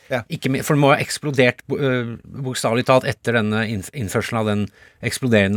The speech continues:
Speaker 2: harpunen.
Speaker 1: Ja.
Speaker 2: Altså, han er, han er vel for hvalene det Robert Oppenheimer er for folk i Nagasaki og Hiroshima.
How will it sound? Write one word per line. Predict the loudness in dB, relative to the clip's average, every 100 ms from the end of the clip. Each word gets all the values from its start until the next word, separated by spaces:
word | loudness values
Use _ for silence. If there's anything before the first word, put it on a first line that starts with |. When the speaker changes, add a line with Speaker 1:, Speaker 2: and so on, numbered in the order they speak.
| 0
Speaker 2:
harpunen. | 0 -2 -4 -8 -12
Speaker 1:
Ja. | -6
Speaker 2:
Altså, | 0 2
han | 4
er, | 4 2 0
han | 0 2
er | 2
vel | 0 0
for | 4 4
hvalene | 6 6 4 0 0
det | 2 2 2 2 0 0 0 0
Robert | -2 -4 -6
Oppenheimer | -4 -2 0 0 0
er | 0
for | 0 0 0 0
folk | -2 -4
i | -2 0
Nagasaki | 0 0 0 -2 0 0
og |
Hiroshima. | 0 0 -2 0 -2